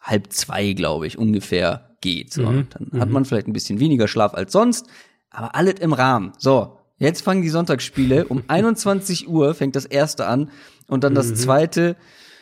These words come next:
Speaker 1: ähm, um null Uhr vierzig. Also das wird ein gutes Stück länger gehen und, ähm, das nervt mich ein bisschen. Warum man das gemacht hat, weißt du da mehr?
Speaker 2: Ich, also ich hab das tatsächlich auch nicht,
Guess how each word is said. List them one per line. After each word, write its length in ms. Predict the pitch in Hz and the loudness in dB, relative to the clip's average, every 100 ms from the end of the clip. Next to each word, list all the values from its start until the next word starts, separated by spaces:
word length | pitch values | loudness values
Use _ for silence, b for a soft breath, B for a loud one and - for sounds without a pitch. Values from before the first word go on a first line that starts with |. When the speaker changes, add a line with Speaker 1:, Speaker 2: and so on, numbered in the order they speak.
| b - | b -4
Speaker 1:
ähm, 220 | 208 131 | -2 2
um 160 | 127 | 4
null 300 | 120 131 190 | 4 6 4
Uhr 200 | - 160 | 2 2
vierzig. 720 | 127 - 151 151 - 92 - - | 0 0 0 0 -4 -6 -6 -4
Also 160 | 113 | -2
das 180 | 120 - | -2 0
wird 160 | 135 131 | -2 0
ein 120 | 123 | -2
gutes 320 | 156 165 160 | -2 0 0
Stück 400 | - - 147 143 - _ | 0 0 0 0 -10 _
länger 420 | 117 110 131 135 107 | -2 2 4 4 2
gehen 380 | 95 95 107 | 0 0 0
und, 400 | 98 104 104 - - | 0 -2 -2 -4 -4
ähm, 340 | 101 104 101 _ _ _ _ - | -2 -2 -6 _ _ _ _ -8
das 160 | 120 113 | -4 0
nervt 240 | 104 - | 0 0
mich 100 | 90 | -4
ein 120 | 87 165 | -6 -6
bisschen. 520 | - 110 117 - 104 | -2 0 0 -2 -2
Warum 300 | 107 123 160 | 0 2 2
man 140 | 165 | 2
das 180 | 156 - | 0 0
gemacht 300 | 147 143 - | 0 0 -2
hat, 80 | 143 | -2
weißt 220 | 120 - | -2 -2
du 40 | |
da 300 | 151 156 156 - | 0 0 -2 -4
mehr? 360 | 143 143 156 - - - | 0 0 0 -8 -18 -8
Speaker 2:
Ich, 300 | 143 151 160 | -4 -2 0
also 180 | 143 156 | 0 2
ich 160 | 165 | 2
hab 140 | 185 170 | 0 -2
das 120 | 147 | -2
tatsächlich 320 | 139 165 147 | 0 2 2
auch 100 | 147 | 0
nicht, 200 | 147 - | -2 -6